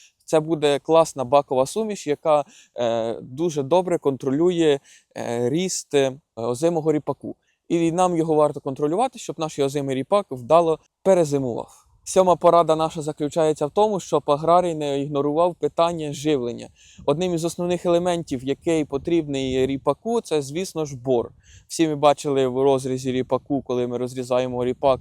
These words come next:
е, дуплистість. Це одна із перших ознаків дефіциту бору. Тому можете бор використовувати у своїх бакових сумішах, але пам'ятайте, звісно ж, не з грамініцидами. А от з фунгіцидами ви можете легко застосовувати бор. Це препарат акселератор гідро.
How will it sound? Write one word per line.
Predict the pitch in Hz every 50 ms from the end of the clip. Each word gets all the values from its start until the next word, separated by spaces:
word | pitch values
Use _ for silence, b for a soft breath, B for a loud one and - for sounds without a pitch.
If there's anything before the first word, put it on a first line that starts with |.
| - -
е, | 123 117 120
дуплистість. | 117 113 123 113 _ 160 185 208 240 226 - - 202 - - -
Це | - 165 156 151 147 143 b b b b
одна | - 120 120 123 135 127
із | 127 127
перших | _ - 135 127 - - - -
ознаків | 127 123 147 175 196 _ 185 156
дефіциту | 131 123 - - 120 - - 180 - -
бору. | 151 131 123 123 117 113 113 _ B B B B B B _
Тому | - 160 180 185 185 175 156 - _ _ _ _
можете | 147 165 170 156 151 _ 156
бор | 143 135 156 165 156
використовувати | 139 139 _ 156 143 143 139 - - 165 165 147 139 131 _ 131
у | 131 131
своїх | - - 135 147 147 135
бакових | 123 131 147 151 _ 143 120 123 123
сумішах, | - - 180 202 214 208 - - 185 -
але | 135 - - -
пам'ятайте, | - 131 131 135 131 151 127 123 - 131
звісно | 123 131 143 143 - 131
ж, | 117 - 139
не | 135 127
з | 117
грамініцидами. | 123 123 123 127 127 127 127 127 - - 151 131 123 117 113 113 - b b b b b b
А | - 160 156 160
от | 156 156 -
з | -
фунгіцидами | - 190 180 185 190 - - 285 247 262 214 196 180
ви | 180 180
можете | 180 180 175 - - 165
легко | 160 156 - - 139
застосовувати | 135 135 - - 139 - - 156 143 135 135 - - 139 123 B B B B 180 B -
бор. | 123 139 185 220 240 233 214 _ -
Це | - - 147 139 131
препарат | - - 135 123 _ 151 151 151 156 147 135 _ _ - _
акселератор | - - - - 160 151 151 160 165 156 - 151 131
гідро. | 135 147 185 233 240 233 214 208